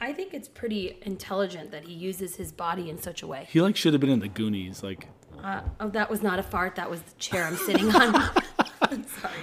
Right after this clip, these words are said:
Speaker 2: You don't do that anyways.
Speaker 1: No, I don't fart in front of you. That's a
Speaker 2: You've,
Speaker 1: whole
Speaker 2: it's
Speaker 1: other
Speaker 2: never happened.
Speaker 1: Ever. I won't, unless I'm sleeping and I fart accidentally.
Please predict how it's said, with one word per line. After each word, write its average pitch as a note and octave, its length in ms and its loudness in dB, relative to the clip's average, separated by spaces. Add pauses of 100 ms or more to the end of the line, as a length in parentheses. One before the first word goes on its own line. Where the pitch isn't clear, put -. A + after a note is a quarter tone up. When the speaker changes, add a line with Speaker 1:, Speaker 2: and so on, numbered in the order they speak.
(160)
Speaker 2:
You C#3+ 120 12
don't C#3 160 10
do B2+ 140 8
that A#2 160 6
anyways. G2+ 640 -2
Speaker 1:
No, G3+ 140 -2
I F#3 120 0
don't F3+ 200 -4
fart F3 220 -6
in E3 60 -12
front D#3+ 160 -8
of D#3 60 -10
you. D#3 80 -8
That's A#2+ 180 2
a A#2 40 0
Speaker 2:
You've, C3 60 0
Speaker 1:
whole B2+ 100 2
Speaker 2:
it's - 100 2
Speaker 1:
other B2+ 100 2
Speaker 2:
never B2+ 220 8
happened. A#2 420 4
Speaker 1:
Ever. F#3 260 -2
I F#3 120 4
won't, F#3 280 4
unless G3+ 300 4
I'm G3 140 2
sleeping G#3+ 500 2
and F#3 120 0
I F3 60 -4
fart F3+ 340 0
accidentally. G3 720 -2